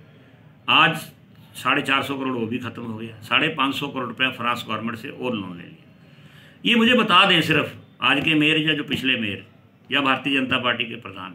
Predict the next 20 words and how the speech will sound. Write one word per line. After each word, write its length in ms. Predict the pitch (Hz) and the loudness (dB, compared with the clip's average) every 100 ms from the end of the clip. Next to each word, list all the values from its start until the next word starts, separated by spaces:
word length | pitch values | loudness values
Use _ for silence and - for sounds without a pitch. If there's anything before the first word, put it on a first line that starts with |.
| - | -6
वो 100 | 180 | 0
एक 280 | 180 202 196 | 4 4 4
हज़ार 300 | 170 160 160 | 2 2 0
करोड़ 180 | 135 135 127 | -2 0 0
रुपए 220 | 123 135 | 0 0
के 140 | 165 - | 0 0
कौन 260 | 151 180 | 0 2
कौन 180 | 180 170 | 2 0
से 140 | 156 156 | 0 0
प्रोजेक्ट 420 | 135 120 127 117 | 0 -2 -2 -4
हैं 140 | 117 | -6
जो 60 | 127 | -4
इन्होंने 220 | 127 131 | -2 -2
चंडीगढ़ 360 | 113 101 101 92 | -4 -8 -8 -8
में 120 | 98 | -12
चलाए 280 | 95 87 78 | -12 -12 -12
हैं 180 | 87 95 | -12 -12
पिछले 280 | 98 107 110 | -8 -6 -6
पाँच 160 | 87 85 | -8 -14
साल? 240 | 85 80 | -16 -20